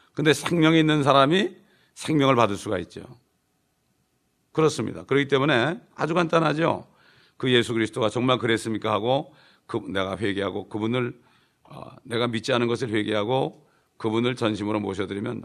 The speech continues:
어느 순간의 역사입니다. 그래서 어느 순간에 잠깐 동안 내가 말씀을 들을 때, "아, 그래요? 그럼 내가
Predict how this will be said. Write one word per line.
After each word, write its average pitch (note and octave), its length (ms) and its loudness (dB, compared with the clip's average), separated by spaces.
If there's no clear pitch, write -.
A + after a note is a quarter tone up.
어느 G#2 340 -6
순간의 G#2 440 -8
역사입니다. - 440 -18
그래서 A2 420 -6
어느 C3+ 180 -2
순간에 C#3+ 420 -2
잠깐 D#3 380 -4
동안 D3+ 440 -2
내가 A#2 420 -2
말씀을 A2+ 380 -2
들을 A2 140 -6
때, A2+ 180 -4
"아, A#2 340 -18
그래요? G2+ 360 -4
그럼 A#2+ 140 -8
내가 G#2+ 320 -6